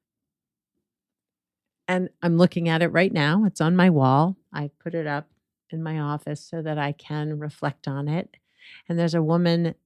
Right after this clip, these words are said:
standing what looks like on the edge of a cliff or a mountain. There are mountains behind her, but the breeze is blowing and her skirt is blowing and she's got her arms open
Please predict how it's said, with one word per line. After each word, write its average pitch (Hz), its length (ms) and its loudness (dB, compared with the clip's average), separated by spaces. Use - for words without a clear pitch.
standing 196 880 -2
what 185 220 -6
looks 220 260 -6
like 226 180 0
on 170 140 0
the 160 160 -2
edge 180 260 -2
of 185 140 -2
a 139 260 -2
cliff - 520 -4
or 165 160 -4
a 151 60 -2
mountain. 175 640 0
There 170 180 0
are 151 80 0
mountains 175 460 -2
behind 165 540 -4
her, 151 240 -6
but 143 260 -6
the 165 80 -4
breeze 185 500 -2
is 196 200 -4
blowing 170 760 -4
and 139 280 -4
her 135 360 -4
skirt - 640 -6
is 180 220 -6
blowing 180 540 0
and 135 140 -6
she's 147 220 -6
got 139 240 -4
her - 260 -8
arms 185 500 -2
open 185 580 0